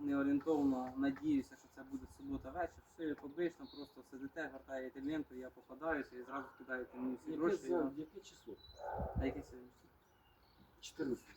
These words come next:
Speaker 1: Ну, значить,
Speaker 2: Тобто
Speaker 1: п'ятнадцяте.
Speaker 2: п'ятнадцятого числа див-, дивіться TikTok Вадима, дивіться TikTok Савайла Анатолія. Я обов'язково, обов'язково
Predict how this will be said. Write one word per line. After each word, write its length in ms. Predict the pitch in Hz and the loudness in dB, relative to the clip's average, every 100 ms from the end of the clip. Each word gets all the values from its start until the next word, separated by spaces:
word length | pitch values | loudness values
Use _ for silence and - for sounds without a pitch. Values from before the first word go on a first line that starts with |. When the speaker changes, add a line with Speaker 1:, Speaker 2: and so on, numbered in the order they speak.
| - - | -20 -18
Speaker 1:
Ну, 60 | 262 | -14
значить, 200 | 311 - - | -12 -4 2
Speaker 2:
Тобто 100 | 320 | 2
Speaker 1:
п'ятнадцяте. 200 | 330 - | 4 2
Speaker 2:
п'ятнадцятого 460 | - 403 - - - | 12 12 12 8 6
числа 400 | - - 226 214 - - - - - - | 6 8 8 8 2 -20 -20 -20 -18 -2
див-, 220 | - - - | 0 0 2
дивіться 360 | - 170 - 147 | 4 6 6 4
TikTok 420 | - - - 147 139 | 0 -4 2 2 4
Вадима, 400 | 143 160 202 135 - - - - - | 2 6 6 4 -2 -20 -12 6 12
дивіться 360 | 330 339 143 - | 12 12 10 2
TikTok 280 | 139 - 139 - - | -2 2 2 2 -4
Савайла 480 | 151 139 135 131 127 - - | 2 6 8 10 8 8 8
Анатолія. 480 | 147 - 427 311 233 | 8 10 10 10 10
Я 200 | 240 269 | 10 8
обов'язково, 440 | 240 - - - | 6 2 2 2
обов'язково 500 | 214 143 - - - | 4 4 6 6 8